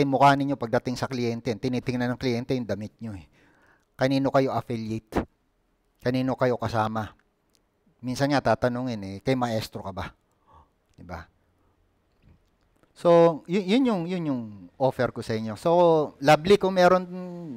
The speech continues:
may mga tanong, ang pag-, ang ituturo ko sa inyo, simple lang. Ang mentoring is question and answer, okay?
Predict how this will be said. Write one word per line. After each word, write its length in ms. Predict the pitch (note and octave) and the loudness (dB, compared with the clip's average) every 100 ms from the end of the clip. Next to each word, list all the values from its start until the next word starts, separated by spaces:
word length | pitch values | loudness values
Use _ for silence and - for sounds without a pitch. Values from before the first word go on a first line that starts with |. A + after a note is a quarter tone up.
| C3 - - _ - - | -14 -18 -20 _ -20 -8
may 320 | A#2+ D3+ D#3+ | 2 4 4
mga 400 | E3 E3+ - F#3 | 4 4 4 4
tanong, 320 | D3 C3+ D3 | 2 -2 -6
ang 320 | - _ - | -16 _ 0
pag-, 240 | G3+ F#3 F#3 | 2 2 2
ang 160 | F#3+ | 0
ituturo 480 | A#3 A#3 A3+ A3+ G#3+ | 2 -2 0 2 4
ko 80 | F#3+ | 2
sa 160 | F#3+ | -2
inyo, 80 | F#3 | -4
simple 320 | D#3+ D3 C#3+ | -2 -4 0
lang. 160 | D3 A2+ | 2 2
Ang 160 | A#2 C#3 | 0 -2
mentoring 480 | D3+ D3 D3 C#3+ | -2 0 0 0
is 160 | B2 - | -2 -6
question 400 | - A2+ - A#2 | -4 -4 -4 -6
and 160 | A2+ G2+ | -6 -8
answer, 320 | G2 A2 F2 D#2+ | -8 -6 -8 -10
okay? 240 | - A2 | -8 -6